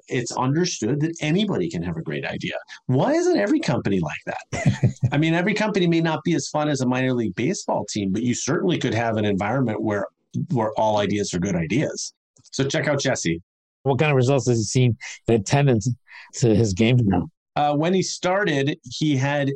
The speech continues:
Speaker 1: when he bought the team, he had, I think it was two season ticket holders. And he tells the story about how he tried to get a group of Boy Scouts to come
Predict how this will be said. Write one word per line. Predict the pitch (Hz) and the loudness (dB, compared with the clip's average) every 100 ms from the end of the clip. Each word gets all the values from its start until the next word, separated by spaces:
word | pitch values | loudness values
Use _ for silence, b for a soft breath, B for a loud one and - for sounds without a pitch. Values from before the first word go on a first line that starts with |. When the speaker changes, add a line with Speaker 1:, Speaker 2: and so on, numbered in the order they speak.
| - | -2
Speaker 1:
when | 135 139 | 0 0
he | |
bought | 123 139 170 | 0 -2 -2
the | 196 | -6
team, | - 139 101 98 113 b b | -2 -2 0 -4 -6 b b
he | - 131 | 0 0
had, | 123 127 | 0 -2
I | 98 120 | -2 -4
think | - 143 180 | -4 -2 -2
it | |
was | 143 120 - - | -2 -4 -6 -12
two | - 175 180 | -2 0 0
season | - 160 135 131 | 0 -2 0 -2
ticket | 127 135 135 | -4 -4 -2
holders. | 160 165 208 214 B B B | -2 -2 -2 -6 B B B
And | 139 139 | -2 -2
he | 135 | 0
tells | 160 180 175 | 0 -2 -2
the | 156 | -6
story | - 143 139 147 | -2 -2 0 0
about | 135 127 117 | -2 -2 -2
how | 127 | -2
he | 123 113 | -2 -4
tried | - 131 156 | -4 -2 -2
to | - | -2
get | 135 135 | -2 0
a | 117 | 0
group | 120 127 | -2 -2
of | 110 98 | -4 -2
Boy | 113 127 | -2 -2
Scouts | - 165 165 - | -2 -4 -4 -4
to | 170 | -4
come | 170 175 196 | -2 0 -2